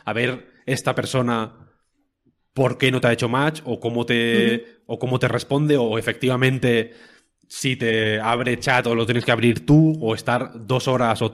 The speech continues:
Speaker 1: o, o cinco horas mirando el, la pantalla del móvil a ver si esa persona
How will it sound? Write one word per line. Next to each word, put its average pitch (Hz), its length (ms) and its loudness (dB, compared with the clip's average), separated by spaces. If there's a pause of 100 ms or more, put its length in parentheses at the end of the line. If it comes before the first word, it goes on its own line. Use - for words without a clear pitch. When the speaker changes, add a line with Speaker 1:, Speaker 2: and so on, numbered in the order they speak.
(120)
Speaker 1:
o, 110 540 -2
o 101 40 -6
cinco 120 360 -2
horas 117 380 0 (340)
mirando 117 760 0 (300)
el, 113 680 0 (400)
la 117 160 0
pantalla 120 380 2
del 117 100 4
móvil 120 300 2
a 107 60 2
ver 117 320 -4 (500)
si 123 320 0
esa 123 180 0
persona 117 640 -2